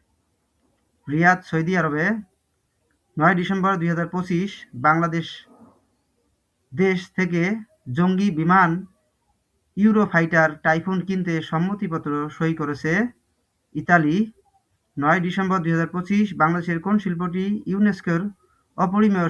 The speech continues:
সংস্কৃতি ঐতিহ্য স্বীকৃতি পেয়েছে? টাঙ্গাইলের শাড়ি। নয় ডিসেম্বর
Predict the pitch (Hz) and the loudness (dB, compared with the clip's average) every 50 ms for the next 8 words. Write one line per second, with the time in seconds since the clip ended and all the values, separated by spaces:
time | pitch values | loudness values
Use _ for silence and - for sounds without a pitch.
0 | - - 156 175 180 - - 156 156 160 151 151 165 196 185 196 170 151 165 156 | 0 -2 -2 -2 -2 -4 -6 -6 -4 -4 -4 -2 -4 -4 -4 -6 -6 -4 -6 -6
1 | - - 170 165 - 202 185 190 180 180 151 143 139 127 - 143 147 175 208 233 | -6 -6 -10 -8 -8 -8 -6 -6 -4 -4 -4 -4 -4 -4 -4 -2 0 0 0 -2
2 | 214 - _ _ _ _ _ _ _ _ _ _ _ _ _ _ _ _ _ _ | -4 -8 _ _ _ _ _ _ _ _ _ _ _ _ _ _ _ _ _ _
3 | _ _ _ _ _ _ _ _ _ _ _ _ _ _ _ _ _ _ _ _ | _ _ _ _ _ _ _ _ _ _ _ _ _ _ _ _ _ _ _ _
4 | _ _ _ - - _ _ _ _ - 156 160 175 190 196 190 190 170 - - | _ _ _ -20 -20 _ _ _ _ 0 2 4 4 4 4 4 2 0 0 0
5 | 143 139 147 175 214 233 214 - _ _ _ _ _ _ _ _ _ _ _ _ | 0 0 0 0 0 -2 -4 -6 _ _ _ _ _ _ _ _ _ _ _ _
6 | _ _ _ _ _ - 147 156 170 185 175 185 180 185 196 196 185 185 180 170 | _ _ _ _ _ 0 4 6 6 6 4 2 0 0 0 0 2 4 4 4